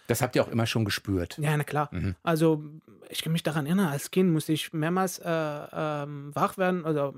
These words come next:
Speaker 2: äh, meine Eltern haben mich, äh, aufgewacht, um, um Dokumente zu verbrennen. Wir
Speaker 1: Mhm.
Speaker 2: haben so eine, einen Tipp bekommen, die,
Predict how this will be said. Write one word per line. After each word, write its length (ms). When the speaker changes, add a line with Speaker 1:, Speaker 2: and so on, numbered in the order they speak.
Speaker 2:
äh, 120
meine 280
Eltern 220
haben 100
mich, 160
äh, 380
aufgewacht, 500
um, 360
um 380
Dokumente 420
zu 120
verbrennen. 440
Wir 80
Speaker 1:
Mhm. 60
Speaker 2:
haben 160
so 140
eine, 260
einen 180
Tipp 160
bekommen, 480
die, 340